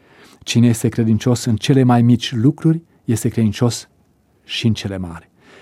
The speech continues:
Și reversul este valabil, cine este nedrept, necredincios în cele mai mici lucruri, la fel se va raporta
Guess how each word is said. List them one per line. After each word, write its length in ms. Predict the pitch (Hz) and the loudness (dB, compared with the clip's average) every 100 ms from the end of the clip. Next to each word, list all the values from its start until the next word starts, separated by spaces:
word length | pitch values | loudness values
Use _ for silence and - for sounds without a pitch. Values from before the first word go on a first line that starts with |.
| - | -18
Și 340 | - 104 117 - _ - | -8 -4 -4 -6 _ -12
reversul 520 | 139 104 117 - 113 | -6 -2 -2 -4 -6
este 160 | - 101 | -6 -6
valabil, 440 | 101 127 147 151 | -4 -4 -2 -2
cine 240 | - 113 | -4 -4
este 280 | 113 - 110 | -4 -4 -2
nedrept, 840 | 104 120 101 117 151 - - - _ _ _ _ _ _ _ _ | 2 2 2 2 0 -2 -16 -20 _ _ _ _ _ _ _ _
necredincios 680 | - 113 - 113 104 151 147 | -4 -2 2 0 2 0 0
în 120 | 127 | -4
cele 400 | 107 151 139 127 _ _ _ _ _ _ | -2 2 2 0 _ _ _ _ _ _
mai 180 | - 110 | -2 0
mici 260 | 117 113 - | 2 0 0
lucruri, 360 | 151 156 151 - _ _ | 0 0 -2 -4 _ _
la 220 | - 135 | 0 0
fel 320 | 107 - 160 147 | 0 2 2 2
se 180 | - | -2
va 100 | 123 | -4
raporta 540 | 120 110 113 98 127 | -4 -4 -6 -4 -4